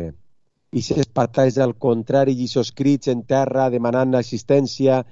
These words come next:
i ses protestes reiterades, i ses, eh, maneres de perdre el temps, i sa intensitat, i sa agressivitat, i se sempre estar al límit, i se sempre estar punjant i marejant al rival, és tot una estratègia.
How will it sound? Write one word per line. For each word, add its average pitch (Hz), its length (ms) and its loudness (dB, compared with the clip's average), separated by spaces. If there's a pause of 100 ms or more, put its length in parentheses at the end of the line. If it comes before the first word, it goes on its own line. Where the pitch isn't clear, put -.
(600)
i 131 100 -4
ses 127 220 -2
protestes 123 480 0
reiterades, 127 800 0 (100)
i 131 140 -4
ses, 117 300 -2 (360)
eh, 120 320 0
maneres 117 420 2
de 117 120 0
perdre 120 240 2
el 113 100 -4
temps, 131 400 -2 (480)
i 143 180 0
sa 131 160 0
intensitat, 123 1040 -2
i 127 100 -2
sa 127 120 2
agressivitat, 120 840 2 (720)
i 135 100 0
se 123 160 -2
sempre 131 600 0
estar 127 340 -2
al 123 160 2
límit, 135 420 0
i 131 160 0
se 127 220 0
sempre 135 320 0
estar 120 240 -2
punjant 127 500 0
i 123 60 0
marejant 120 460 0
al 107 100 -4
rival, 127 340 0 (720)
és 113 160 -10
tot 151 160 -2
una 120 160 0
estratègia. 104 800 -2